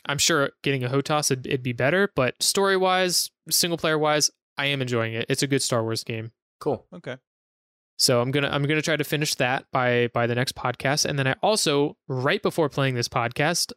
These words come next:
Speaker 1: downloaded a free shooter called Splitgate. It's a mix between Portal, Halo, and Unreal.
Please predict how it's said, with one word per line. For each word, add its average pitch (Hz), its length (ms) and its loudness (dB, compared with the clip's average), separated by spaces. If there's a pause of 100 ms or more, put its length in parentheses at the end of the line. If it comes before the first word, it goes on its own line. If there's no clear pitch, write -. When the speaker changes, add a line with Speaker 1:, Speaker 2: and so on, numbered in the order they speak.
(180)
Speaker 1:
downloaded 151 720 0 (100)
a 139 120 -2
free 165 640 -2
shooter 147 480 2
called 127 260 -2
Splitgate. - 960 -2 (500)
It's 135 240 0
a 120 400 4
mix 143 320 -2
between 143 360 -4
Portal, 180 400 0
Halo, 151 380 2
and 139 160 -2
Unreal. 135 540 -2